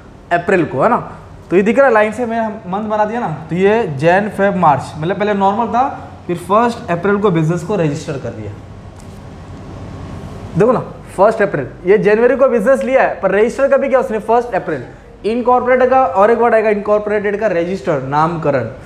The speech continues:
तो कभी नामकरण हुआ फर्स्ट अप्रैल को। तो ये दिख रहा है ऐसा एक पर line, पर line मार दो ऐसा, ये हो जाएगा तुम्हारा प्री, ये क्या हो जाएगा तुम्हारा post। ये तुम लोग left face पे बनाना, ये पूरे working note तुम लोग right face पे बनाना। अपना board है ना,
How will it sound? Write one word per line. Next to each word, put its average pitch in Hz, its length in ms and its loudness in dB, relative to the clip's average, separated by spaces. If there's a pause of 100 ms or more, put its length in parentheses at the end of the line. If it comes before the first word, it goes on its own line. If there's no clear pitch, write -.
(300)
तो 170 80 4
कभी 208 220 4
नामकरण 226 380 4
हुआ 220 200 2
फर्स्ट 185 300 0
अप्रैल 139 200 -6
को। 123 120 -12 (380)
तो 214 60 -6
ये 233 80 -2
दिख 220 140 -4
रहा 277 100 2
है 240 60 2
ऐसा 233 140 0
एक 220 200 -2
पर 202 100 2
line, 190 200 2
पर 196 180 -4
line 196 200 2
मार 185 140 0
दो 160 80 -2
ऐसा, 160 260 -6 (600)
ये 175 100 2
हो 208 120 6
जाएगा 233 200 2
तुम्हारा 226 300 2
प्री, 233 260 -2 (920)
ये 165 80 0
क्या 208 140 0
हो 202 80 4
जाएगा 202 200 2
तुम्हारा 196 320 0 (120)
post। - 920 -4
ये 240 160 4
तुम 262 140 2
लोग 277 120 4
left 247 260 4
face 254 160 2
पे 262 80 4
बनाना, 185 300 4
ये 208 120 2
पूरे 226 240 2
working 202 360 4
note 226 140 4
तुम 220 80 -2
लोग 226 140 0
right 180 220 -2
face 185 120 -6
पे 185 80 -8
बनाना। 131 280 -8
अपना 190 200 -6
board 208 240 4
है 220 80 2
ना, 208 140 -2